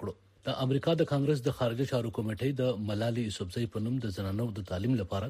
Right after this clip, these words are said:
د قانون سازۍ منظوري ورکړې وه، چې تر مخه به یې د توندلاریتوب سره مخ هیوادونو کې زنانو ته تعلیم لپاره مرستې ورکړې کیږي. د کانګرس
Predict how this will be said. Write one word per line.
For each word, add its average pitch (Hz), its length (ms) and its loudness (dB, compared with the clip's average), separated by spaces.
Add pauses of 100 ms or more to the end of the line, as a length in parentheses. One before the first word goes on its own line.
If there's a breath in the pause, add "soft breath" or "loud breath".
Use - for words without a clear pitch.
د 95 120 -4
قانون 104 360 -2
سازۍ 98 260 0 (100)
منظوري 92 340 -2 (440 loud breath)
ورکړې 120 340 2
وه، 139 180 2
چې 123 140 -4
تر 104 220 -2
مخه 104 180 -2
به 107 120 -2
یې 127 120 -2
د - 40 -8 (120)
توندلاریتوب 98 580 2 (360)
سره 104 220 2 (920 loud breath)
مخ 139 160 4 (300)
هیوادونو 110 520 0
کې 135 300 -2
زنانو 110 320 2 (140)
ته 165 220 -2
تعلیم 104 280 -2
لپاره 104 260 -4 (200)
مرستې 90 440 -2
ورکړې 92 380 -6
کیږي. 104 240 -2 (920 loud breath)
د 120 100 2
کانګرس 143 340 4